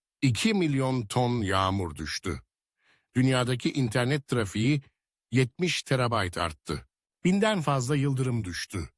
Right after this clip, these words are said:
Bin beş yüz ton karbondioksit atmosfere salındı. Bir çita beş yüz kırk metre koştu. Dört bin sekiz yüz ton plastik okyanuslara karıştı.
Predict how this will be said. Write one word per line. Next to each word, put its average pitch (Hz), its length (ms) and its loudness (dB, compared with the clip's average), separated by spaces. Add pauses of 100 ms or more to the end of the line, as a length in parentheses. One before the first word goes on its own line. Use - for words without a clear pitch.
(500)
Bin 151 200 4
beş 185 260 -2
yüz 139 240 -2
ton 170 400 -2 (260)
karbondioksit 143 1080 0 (360)
atmosfere 143 720 0
salındı. 90 680 -4 (340)
Bir 202 120 4
çita 160 400 0 (600)
beş 190 240 2
yüz 196 260 0
kırk - 280 -2
metre 120 360 0
koştu. 82 560 -6 (680)
Dört 180 280 0
bin 170 120 2
sekiz 156 420 0
yüz 151 180 -2
ton 170 280 0 (260)
plastik 175 500 0
okyanuslara 147 720 0
karıştı. 107 600 -2